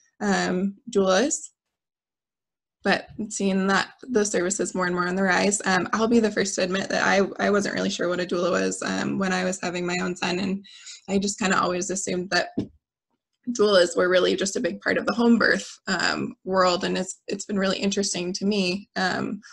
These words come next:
learning and getting to know more about just how beneficial doulas can be, um, and makes me more ex-, more and more excited the more that I learn, um, to see, um, the, like, the usage of doulas on the rise.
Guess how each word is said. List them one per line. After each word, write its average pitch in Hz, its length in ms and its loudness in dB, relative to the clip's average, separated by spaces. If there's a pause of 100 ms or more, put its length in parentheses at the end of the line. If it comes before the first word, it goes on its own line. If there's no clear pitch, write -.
(100)
learning 185 380 -2
and 175 100 -4
getting 180 200 -4
to - 120 -6
know 180 140 -2
more 180 220 -4
about - 180 -6
just - 160 -8
how 196 80 -6
beneficial 180 480 -6
doulas 202 340 -2
can 180 140 -6
be, 175 260 0
um, 196 360 -2
and 202 120 -4
makes 190 220 -6
me 190 60 -2
more 180 180 -2
ex-, - 220 -6
more 202 180 4
and 190 80 4
more 180 120 4
excited 185 400 -4
the - 80 -6
more 214 160 -2
that - 120 -2
I 185 80 -2
learn, 185 420 0 (420)
um, 190 200 -4
to 202 120 -6
see, 180 400 0 (1700)
um, - 640 -2 (260)
the, 185 540 4 (480)
like, 214 180 -2 (280)
the 185 180 2
usage 220 340 2
of - 80 0
doulas - 320 0
on - 140 0
the 196 60 0
rise. 196 280 -2